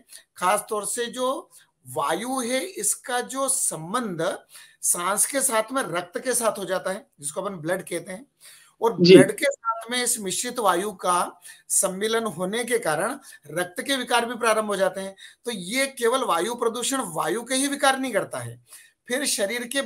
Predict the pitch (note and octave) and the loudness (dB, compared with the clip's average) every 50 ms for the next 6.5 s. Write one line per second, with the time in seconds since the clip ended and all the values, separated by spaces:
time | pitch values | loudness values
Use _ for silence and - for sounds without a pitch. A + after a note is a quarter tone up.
0 | G3 D#3+ E3 E3+ D#3+ D#3 - A3+ B3 C4+ B4+ - E3+ E3 E3+ F3 F#3 F#3+ G3+ G3 | -4 -2 -2 0 0 0 -2 -4 -4 -2 -2 -2 -2 -2 0 0 0 0 0 0
1 | G3 A3+ A3+ A3 B3 A#3+ - - - B3 A#3 A3 G#3+ G#3 A#3 A3+ A#3+ G#3+ G3 F#3+ | 2 0 0 0 0 -4 -4 -2 -2 -2 -2 -2 -2 -2 -2 -2 -2 -2 0 2
2 | F#3+ G3 G3 F#3 G3 - F#3+ E3+ E3 E3+ E3 D#3+ F3 E3 D#3 D#3+ F#3+ A#3+ - - | 2 2 2 0 -2 -2 -2 0 0 0 0 0 2 2 2 2 0 -2 -4 -8
3 | _ - - - - - _ - F#3 G3 F#3+ F#3+ - - F3 E3+ G3 G#3 G3 F3+ | _ -20 -20 -20 -20 -14 _ 0 0 0 0 -2 -8 -8 -6 -6 -6 -6 -4 -2
4 | F3 F3 E3+ E3 - G#3+ A3 A3+ A3+ A3+ A#3 A#3+ B3+ - - - - - - - | -2 0 0 -2 -4 -6 -6 -4 -4 -4 -2 -2 -2 -2 -6 -12 -20 -20 -16 -8
5 | C#3+ D#3+ F3 F3 - - A3 B3+ B3 A#3+ A3 G#3+ G#3+ G#3+ G#3 G#3 G3 F3+ F#3 E3+ | -4 -4 -4 -4 -4 -8 -2 0 2 2 4 4 4 4 4 4 0 -2 0 2
6 | E3+ F3 E3+ F3+ F#3 F3 G#3 A#3+ C#4 | 2 2 2 2 2 2 2 0 -2